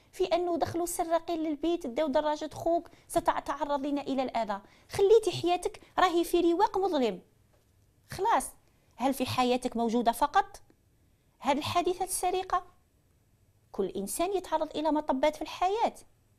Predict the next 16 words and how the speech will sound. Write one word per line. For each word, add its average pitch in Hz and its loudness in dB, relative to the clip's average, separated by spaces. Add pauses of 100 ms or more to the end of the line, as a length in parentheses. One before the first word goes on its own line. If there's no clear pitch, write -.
(380)
الحياة 185 -2
محطات، - 0 (440)
فيها 196 -4
مصاعب، 294 0 (280)
فيها 190 -2
أزمات، 339 0 (200)
فيها 214 0
انتكاسات، 196 -2 (260)
فيها 208 -2
خيبات. 262 0 (1080)
اعتبري 294 0 (440)
هذه 349 2 (640)
انتكاسة 311 -2
من 285 2
انتكاسات 254 -4
الحياة، 208 -10